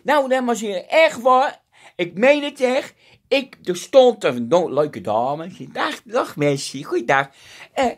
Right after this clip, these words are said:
ze zei, ze, "Wat een groene stroom." Ik zeg, "Oh, heb je dat nou?" "Ja," ze, ze, "ik heb een hele bak vol groene stroom voor je." Ik zeg, "Oh, eh, hoe moet je dat dan doen?" "Nou," zegt ze,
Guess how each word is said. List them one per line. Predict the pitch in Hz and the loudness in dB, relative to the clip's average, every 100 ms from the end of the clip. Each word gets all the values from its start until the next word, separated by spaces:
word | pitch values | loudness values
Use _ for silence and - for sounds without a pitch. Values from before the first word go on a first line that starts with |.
| - - | -12 -20
ze | 247 262 | -16 -4
zei, | 254 247 | -2 -2
ze, | 277 - - | -4 -10 0
"Wat | - - | 0 2
een | 320 | -2
groene | 311 294 285 | 0 -2 -2
stroom." | 285 - - - | -4 -4 -4 -4
Ik | 247 | -6
zeg, | 311 285 - | -6 -6 4
"Oh, | 233 208 302 311 | 6 8 4 2
heb | 285 - | 0 0
je | 240 | -14
dat | - - - | -12 -16 -8
nou?" | 110 214 | -8 -6
"Ja," | - 427 | -6 -6
ze, | - - | -8 -12
ze, | - | -12
"ik | - - - | -16 -20 0
heb | - - | 0 0
een | 277 269 | -4 2
hele | 285 339 262 | 2 2 -2
bak | 170 - - - | -4 -4 -4 -4
vol | 240 294 | 0 0
groene | - 330 254 135 | -2 -8 -6 -6
stroom | - 262 - | -8 -8 -8
voor | - 240 190 | 0 2 2
je." | 113 - - - - | 0 -2 -20 -20 -8
Ik | |
zeg, | - 220 - | -4 -4 4
"Oh, | 208 127 - - | 4 4 -8 -6
eh, | 190 190 139 - - - | 2 4 2 -4 -20 -4
hoe | 170 185 | 2 2
moet | 170 170 156 | 4 0 -2
je | 147 | -4
dat | 139 117 - | -2 -2 -6
dan | 101 90 | -10 0
doen?" | 170 247 | 0 2
"Nou," | 277 294 | -2 -4
zegt | - 277 269 | 0 -2 -2
ze, | - 320 | -6 -6